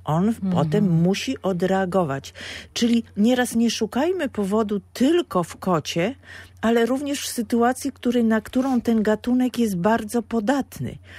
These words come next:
Speaker 1: Jeżeli urodził się ze stresem, a to jest genetyczne, proszę państwa, to nic nie możemy za dużo zrobić. Absolutnie.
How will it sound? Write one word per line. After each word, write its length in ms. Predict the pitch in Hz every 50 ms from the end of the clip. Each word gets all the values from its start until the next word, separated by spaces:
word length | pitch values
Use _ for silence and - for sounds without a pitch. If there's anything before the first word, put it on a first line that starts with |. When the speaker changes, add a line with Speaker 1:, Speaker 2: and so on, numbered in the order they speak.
| - - - - -
Speaker 1:
Jeżeli 500 | 143 156 156 139 170 202 220 214 208 - -
urodził 580 | 175 156 143 139 165 220 294 - 302 277 208
się 200 | 175 - 160 151
ze 160 | 143 139 110 -
stresem, 640 | - - - - 139 120 107 - - - - - - - -
a 120 | - 143
to 140 | - - 156
jest 260 | 151 147 139 131 127
genetyczne, 800 | 123 147 139 131 127 120 120 - 220 285 - - - 285 254 165
proszę 360 | - - 156 147 - - -
państwa, 580 | - - 123 104 92 - - - - - 87 - - - - - - - - - - -
to 200 | - 226 214 - - -
nic 420 | - 220 254 285 285 208 - - 139
nie 140 | 139 147 143
możemy 420 | 143 143 135 139 156 151 151 147
za 160 | 135 151 151 139
dużo 340 | 139 160 151 143 139 143
zrobić. 520 | 131 - 147 139 131 127 143 151 170 - - -
Absolutnie. 960 | 247 254 - - - - 262 254 247 247 202 - - - 151 151 160 196